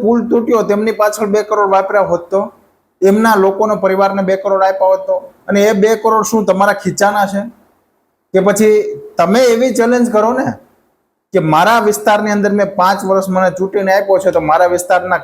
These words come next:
કામ, કામની ચેલેન્જ સામે ધારાસભ્યો કરો ને કે કોનું કામ સારું છે ને કોનું શ્રેષ્ઠ છે ને કોનું નથી. આ ચેલેન્જ હોવી જોઈએ. આ તો કે મને તમારી માનસિકતા ચૂંટણી જીતવાની જ છે એવું મતલબ થયો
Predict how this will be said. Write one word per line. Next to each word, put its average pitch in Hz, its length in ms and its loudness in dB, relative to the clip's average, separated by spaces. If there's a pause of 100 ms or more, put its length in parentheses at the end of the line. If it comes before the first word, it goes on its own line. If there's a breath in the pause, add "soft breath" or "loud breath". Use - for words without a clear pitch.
કામ, 180 200 2 (100)
કામની 180 440 -2
ચેલેન્જ 180 280 0
સામે 180 300 -2
ધારાસભ્યો 170 540 0
કરો 180 240 -2
ને 120 100 -12 (540)
કે 143 140 -4
કોનું 180 260 0
કામ 175 260 0
સારું 170 320 0
છે 175 120 -2
ને 160 120 -6
કોનું 165 240 -2
શ્રેષ્ઠ 170 400 0
છે 170 100 -2
ને 160 80 -8
કોનું 156 400 -2
નથી. 180 240 -2 (480)
આ 214 180 2
ચેલેન્જ 190 380 0
હોવી 127 340 -2
જોઈએ. 107 220 -8 (580)
આ 175 80 2
તો 196 180 0
કે 202 160 2
મને 202 200 2 (220)
તમારી 214 320 0
માનસિકતા 226 440 0
ચૂંટણી 233 420 2
જીતવાની 233 360 2
જ 240 80 -4
છે 269 120 2
એવું 226 240 2
મતલબ 220 280 -2
થયો 208 160 0